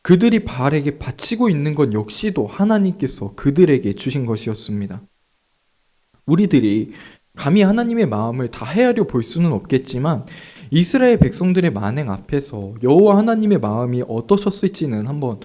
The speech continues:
생각해 보게 됩니다. 그들을 사랑해서 하나님의 백성으로 불러주셨고, 사랑으로 그들을 인도하셨고, 또 사랑으로 그들을 채우셨지만,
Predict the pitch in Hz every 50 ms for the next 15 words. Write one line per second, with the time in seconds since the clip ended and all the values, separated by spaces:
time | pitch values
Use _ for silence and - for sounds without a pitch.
0 | - _ _ _ _ _ - - 208 226 226 233 226 - 165 123 - 117 104 107
1 | - 104 101 101 101 92 127 - - - _ _ _ _ _ _ _ _ _ -
2 | - _ _ _ _ _ - - 160 156 226 226 208 208 202 202 208 240 247 240
3 | 226 196 156 - - 113 123 123 - - 220 247 240 226 226 220 202 214 - 113
4 | - - - 165 160 160 151 139 143 - 127 135 143 143 139 - - - 113 -
5 | - _ - - 107 - _ - - - 233 240 247 240 226 226 214 202 185 196
6 | - - - - 139 135 139 135 - 123 127 131 131 143 139 165 165 - - 165
7 | - - - 127 - - _ _ - - - - - - 202 196 - 262 269 277
8 | 262 254 247 233 190 - 131 120 131 135 135 131 135 - 196 196 180 - 143 -
9 | - - - 127 151 147 107 101